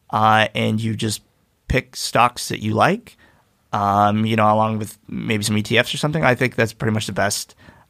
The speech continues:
uh, I think the best most people are, are gonna be able to do. So, um, yeah, I, I think that it's not necessarily you have to have a degree or some sort of formal education to be able to understand this stuff. Uh,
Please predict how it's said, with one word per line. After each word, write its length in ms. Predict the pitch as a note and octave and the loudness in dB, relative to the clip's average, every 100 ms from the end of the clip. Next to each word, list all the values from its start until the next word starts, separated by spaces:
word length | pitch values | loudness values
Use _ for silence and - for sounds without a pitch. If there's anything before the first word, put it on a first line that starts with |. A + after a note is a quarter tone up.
| - | -2
uh, 420 | F#2+ F#2 F#2+ F#2 - | 0 2 0 -2 -8
I 280 | C3 B2 - | -14 -10 -4
think 160 | B2+ A#2 | -2 0
the 80 | |
best 280 | A2 G#2 G#2+ | 0 0 -2
most 360 | A#2+ A2+ A2+ A2 | -2 0 2 0
people 200 | B2 G#2 | 0 2
are, 200 | G2+ - _ | 0 -2 _
are 100 | - | -10
gonna 160 | A#2 G#2+ | -4 -2
be 140 | G2+ | -2
able 160 | G2 F2+ | -4 -6
to 60 | F2+ | -8
do. 240 | F2+ D#2+ - _ - - _ _ - | -8 -8 -12 _ -20 -20 _ _ -12
So, 580 | - - A#2 A2+ A2 | -4 2 4 6 4
um, 400 | - A2+ A2+ A2 | 0 2 2 0
yeah, 240 | B2+ C3+ A2+ | 0 2 4
I, 180 | G#2+ B2 | 2 2
I 160 | C3 C#3 | -2 0
think 240 | F3 - | -2 0
that 160 | D3+ C3 | 0 2
it's 200 | B2 - | 0 2
not 220 | C#3+ D3 | 2 4
necessarily 560 | D3 - C3 B2 A#2+ | 0 0 2 4 4
you 260 | A#2+ A2+ A#2 | 2 0 0
have 160 | A2 A2 | -2 -2
to 80 | |
have 200 | A2 G2+ | -2 -2
a 140 | G2+ F#2 | -2 -4
degree 440 | G#2 G2+ B2+ B2+ | -4 2 2 4
or 260 | A2+ F#2+ G2 | 2 2 -2
some 180 | - A#2 | -4 -2
sort 180 | A#2 | -2
of 60 | G#2 | -2
formal 260 | A#2+ A2+ G#2+ | 0 0 0
education 580 | G2+ G2+ A#2 - A2+ | -2 -2 -2 -2 -4
to 80 | G#2+ | -6
be 220 | G2+ A2 | -4 -2
able 200 | G#2+ G#2+ | -2 -2
to 80 | G#2 | 0
understand 640 | G2 G#2 G#2 A#2 A2+ A2+ G#2+ - - - | -2 -2 -4 -2 -2 -2 -6 -14 -20 -8
this 120 | - | -4
stuff. 340 | A#2 B2 A#2 - | -2 0 0 2
Uh, 260 | G#2 G2+ | 0 0